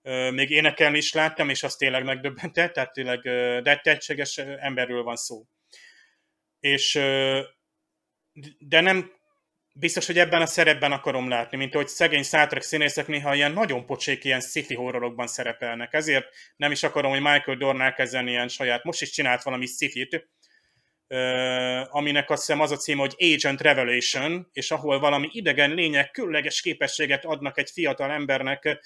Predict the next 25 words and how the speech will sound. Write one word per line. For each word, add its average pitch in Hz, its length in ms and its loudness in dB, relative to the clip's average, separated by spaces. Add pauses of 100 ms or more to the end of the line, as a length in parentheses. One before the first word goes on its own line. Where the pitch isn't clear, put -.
(200)
szuper - 500 -2
képességeket, 151 720 0
és 147 200 -4
őt 143 160 -4
az 147 120 -6
állam 151 320 2
besorozza 143 540 0
és 123 140 -2
elkezdi 135 440 -4
kiképezni. 131 800 -6 (520)
Ö, 123 380 -2 (280)
egy - 180 -6
teljesen 139 460 4
új 127 160 -4
ötletre 131 400 -2
épülő, 127 320 -4
teljesen 123 480 -2
új 120 80 -4
sci-fi 123 320 -8
univerzum, 120 540 -4
és 127 160 -4
Michael 143 360 4
Dorn 139 180 0
egyik 139 200 -2
főszereplő. 120 680 -4